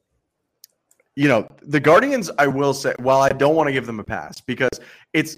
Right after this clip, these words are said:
if they had beat the Orioles in a series and lost to the Guardians, it would be easier to give them a pass.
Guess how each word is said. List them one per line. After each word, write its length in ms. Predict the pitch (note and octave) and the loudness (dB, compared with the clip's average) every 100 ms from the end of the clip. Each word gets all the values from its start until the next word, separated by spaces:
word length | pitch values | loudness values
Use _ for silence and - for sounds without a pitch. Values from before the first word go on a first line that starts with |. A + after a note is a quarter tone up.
| - | -2
if 140 | E3 | 0
they 120 | E3 | 2
had 260 | F3+ D3+ G#2+ | 2 0 -2
beat 300 | E3 G#3 - | -4 -4 -2
the 100 | C#3+ | 0
Orioles 380 | C3+ D3 D3+ D3 | 2 2 0 -4
in 80 | C#3+ | -8
a 40 | |
series 300 | C#3+ D3+ C3+ | -4 -4 -4
and 80 | B2+ | -2
lost 220 | B2+ B2+ | -4 -4
to 60 | B2 | -6
the 80 | |
Guardians, 400 | A#2 A#2+ B2+ A#2+ | -2 -2 -2 -4
it 40 | A2 | -8
would 80 | G2+ | -10
be 200 | G2 G#2+ | -10 -10
easier 240 | G2+ F2+ | -12 -14
to 60 | F#2 | -14
give 120 | E2 | -16
them 100 | D#2+ | -20
a 60 | F2+ | -16
pass. 380 | F#2+ - - | -14 -14 -16